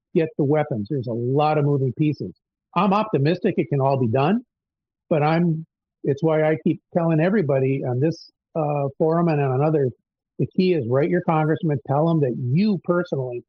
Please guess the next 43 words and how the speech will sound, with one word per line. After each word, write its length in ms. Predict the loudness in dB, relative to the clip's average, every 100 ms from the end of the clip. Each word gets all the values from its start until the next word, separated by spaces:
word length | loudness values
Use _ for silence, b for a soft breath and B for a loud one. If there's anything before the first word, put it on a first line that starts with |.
| _ _ _
have 180 | 0 0
a 60 | -2
stomach 500 | -6 -2 0 2 -2 -6 _ _ _
for 140 | -2 0
those 180 | 2 0 0
tough 140 | -2 -2
decisions, 560 | -4 -2 0 -2 -4 -8 -4
and 200 | -2 0
you 120 | 2
have, 220 | 2 0 -4 -8 _ _ _ -6
they 140 | 0 2
have 160 | 2 2
your 260 | 2 2 2
blessing 480 | 2 2 0 -6 -10 -18 _ _ _ -4
as 140 | 0 2
a 80 |
voter 420 | 2 2 2 0 -4 _ _ _ _ _ -2
to 80 |
make 340 | 0 2 2 0
those 200 | -2 -2 -4
tough 100 | -6 -8
decisions. 500 | -10 -8 -8 -10 -14 _ _
We 140 | 0
don't 180 | 0 0
do 160 | 0 2
that, 260 | 2 0 -4 _ _ _ -2
those 160 | -2
decisions 500 | 0 0 0 0 0
won't 220 | 0 0
be 80 | 0
made, 260 | 0 0 -2 -4
'cause 140 | -4
the 80 | -4
people 320 | -2 -2 0
who 120 | 0
don't 260 | 2 0 0
like 180 | -2 0
it 120 | -2 -6 _ _
are 140 | -6 -4 -4 -2
definitely 480 | -2 0 -2 -2
calling 400 | -2 -2 0 0
and 100 | -2
complaining. 460 | -4 -6 -4 -4 -6